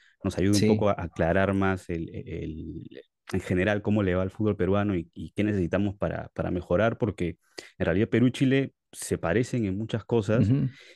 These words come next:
Speaker 1: y a la par también necesitamos tal vez reflejarnos un poco en cómo ha ido, eh, yendo el, el,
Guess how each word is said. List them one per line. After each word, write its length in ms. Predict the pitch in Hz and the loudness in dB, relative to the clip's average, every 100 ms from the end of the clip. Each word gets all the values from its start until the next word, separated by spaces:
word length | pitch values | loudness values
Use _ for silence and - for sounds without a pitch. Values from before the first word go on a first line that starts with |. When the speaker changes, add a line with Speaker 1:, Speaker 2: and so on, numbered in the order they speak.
| _ - | _ -2
Speaker 1:
y 300 | 90 87 85 | 0 2 2
a 80 | |
la 180 | 82 82 | 0 0
par 320 | 104 101 107 - | 2 2 0 -4
también 440 | - 82 90 101 101 | -6 -2 2 2 2
necesitamos 540 | 92 85 92 95 95 | -2 -4 -2 -2 -2
tal 160 | 98 92 | -2 2
vez 360 | 95 160 160 _ | 2 2 -2 _
reflejarnos 540 | 92 92 90 101 98 | -8 -6 -2 0 0
un 100 | 98 | 0
poco 280 | 107 95 104 | 0 0 0
en 80 | 82 | 2
cómo 260 | 95 95 | 0 2
ha 80 | 92 | 2
ido, 360 | 95 95 95 87 _ - - | 4 4 2 0 _ -20 -8
eh, 520 | 82 80 80 78 78 | -6 -4 -2 -4 -2
yendo 400 | 85 113 107 92 | 2 4 4 2
el, 200 | 82 80 90 | 0 -4 -6
el, 460 | 82 85 85 - | -6 -6 -8 -12